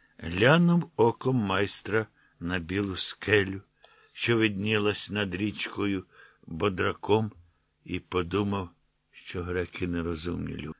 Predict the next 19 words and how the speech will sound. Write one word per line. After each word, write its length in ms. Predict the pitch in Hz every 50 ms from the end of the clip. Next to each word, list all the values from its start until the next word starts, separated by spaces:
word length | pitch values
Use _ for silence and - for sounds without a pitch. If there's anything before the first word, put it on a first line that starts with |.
| _ _ -
За 280 | 82 80 80 90 92
цей 280 | - - - 104 107 104
камінь, 720 | - - - - - 95 104 104 101 87 80 73 73 73 - _ _ _ _ _ _ _
тільки 720 | - - 113 135 143 139 135 123 - - - 123 123 117
зумій 800 | 98 82 95 120 120 120 117 113 113 120 139 139 131 120 117 110
його 380 | 110 110 107 95 101 107 107 98
різати, 920 | 104 120 143 151 151 143 123 101 95 87 - - - 82 80 78 - _ _ _ _
багачем 960 | - 90 87 82 82 78 - - 85 - - - - - 190 220 202 170 113
станеш. 840 | - - - - - - - 78 - - - - - - - - - _ _ _ _ _ -
Та 200 | - 120 127 117
що 600 | - - - - - - - 139 151 170 131 - _
кому? 680 | - - - 101 98 98 95 90 95 104 110 101 82 - _ _ _ _ _ -
Знав 680 | - 85 80 - - 95 95 101 107 123 156 185 196 -
Стратон 680 | - - - 101 101 95 - - - 90 165 175 165
татарський 840 | - - 107 92 - 92 104 135 156 147 - - - - 98 101 90
земельний 640 | 85 92 95 92 95 98 104 101 101 101 101 104
закон 680 | 95 85 95 101 92 - - 98 107 113 120 131 139 131 - _ _ _ _ _ _ - _ -
за 260 | - 90 87 120 135 127
шаріатом. 800 | - - 131 127 120 123 123 123 127 123 - - 120 113 120